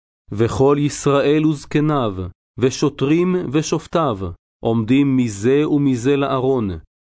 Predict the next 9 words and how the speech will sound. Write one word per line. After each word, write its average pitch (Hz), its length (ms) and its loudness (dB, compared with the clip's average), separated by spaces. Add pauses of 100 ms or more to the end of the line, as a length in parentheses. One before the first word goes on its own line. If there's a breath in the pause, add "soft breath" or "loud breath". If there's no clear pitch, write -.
(140)
נגד 139 380 2
הכהנים 139 680 2
הלוויים 147 580 0
נושאי 156 600 0
ארון 131 420 0
ברית 131 260 -2
אדוני, 110 600 -2 (420)
כגר 127 580 0
כאזרח. 139 800 -2